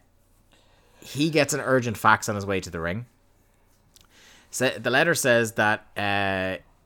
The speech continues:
he has the world title match on Sunday, but, uh, because of that, he is under no obligation to wrestle D D P tonight.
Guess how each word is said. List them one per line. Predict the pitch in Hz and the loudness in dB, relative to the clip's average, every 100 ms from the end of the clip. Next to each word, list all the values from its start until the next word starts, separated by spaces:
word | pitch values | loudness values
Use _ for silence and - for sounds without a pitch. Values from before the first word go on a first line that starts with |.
| _ | _
he | - 110 101 101 101 - | -14 -10 -6 -6 -8 -10
has | - 143 170 | -2 2 2
the | 156 | 2
world | 151 147 143 | 0 0 0
title | 131 135 120 | 0 -2 0
match | 120 | -2
on | 107 | -4
Sunday, | 92 127 123 123 127 123 123 | -6 -6 -2 -2 -4 -12 -8
but, | 107 104 101 - | -4 -4 -6 -6
uh, | 101 98 95 92 90 | -4 -2 -2 -4 -8
because | 101 120 127 | -6 -4 -2
of | 120 | -2
that, | 120 | -4
he | 104 | -4
is | 107 | -6
under | 107 107 - | -4 -6 -8
no | 104 110 135 165 | -12 -4 -2 0
obligation | 120 117 113 101 98 92 90 | -2 -2 -2 -2 -4 -6 -6
to | 90 | -4
wrestle | 90 92 | -4 -6
D | 82 82 | -10 -10
D | 80 | -10
P | 80 | -10
tonight. | 76 87 120 156 | -8 -4 -4 -4